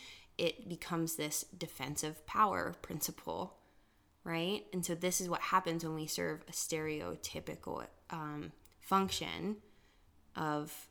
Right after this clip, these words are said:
of dominance and order, and we don't allow this, like, dynamic, uh, interaction between the two of those to occur,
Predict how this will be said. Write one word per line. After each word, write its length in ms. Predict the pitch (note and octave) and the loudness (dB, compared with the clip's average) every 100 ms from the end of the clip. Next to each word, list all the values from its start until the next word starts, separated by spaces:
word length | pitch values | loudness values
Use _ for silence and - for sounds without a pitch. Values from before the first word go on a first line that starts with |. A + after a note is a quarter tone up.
| - | -8
of 200 | D#3 D3+ | -6 2
dominance 580 | E3 E3 D#3+ D3 C#3+ - | 4 6 4 -2 -4 -4
and 140 | D3+ - | -4 2
order, 640 | E3 E3 D3+ D3 F3 A#3+ - - - - - - - - | 4 4 2 2 0 -2 -8 -20 -20 -20 -20 -20 -16 -2
and 340 | F3 E3 D#3+ D3+ - | 4 4 4 0 -6
we 120 | E3+ | -4
don't 280 | E3 E3+ E3 | 2 4 4
allow 480 | D#3+ D#3 D3 D3 D3+ | 2 6 8 8 6
this, 220 | D3+ - | 2 -4
like, 200 | D#3+ E3+ | -6 -4
dynamic, 920 | E3 D3+ D3 C#3+ C#3+ D3 - - - - - | 0 2 2 2 0 0 -2 -4 -12 -12 -6
uh, 180 | D#3 - | -2 0
interaction 800 | E3 D#3+ D3+ C#3 E3+ - E3 D3+ | 0 0 4 4 4 2 0 0
between 260 | D3+ - D3+ | -4 -4 -4
the 60 | D3+ | -4
two 240 | - D#3+ | -4 -2
of 120 | D3+ | -2
those 200 | D3 - | -4 -8
to 120 | - - | -6 -8
occur, 460 | - - E2+ - | -8 -4 -4 -6